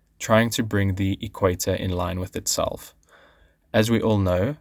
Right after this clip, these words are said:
our equator divides our Earth into the northern and southern hemispheres.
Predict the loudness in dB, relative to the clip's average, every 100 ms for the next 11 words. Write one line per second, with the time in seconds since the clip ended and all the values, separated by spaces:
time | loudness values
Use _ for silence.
0 | -6 0 0 0 -2 -2 -2 -2 -2 0
1 | 2 2 2 0 0 0 -2 -4 -8 -6
2 | -4 -2 -4 -2 -2 -2 -2 -4 -4 -4
3 | -2 -2 -4 -6 -6 -6 -6 -6 -6 -6
4 | -8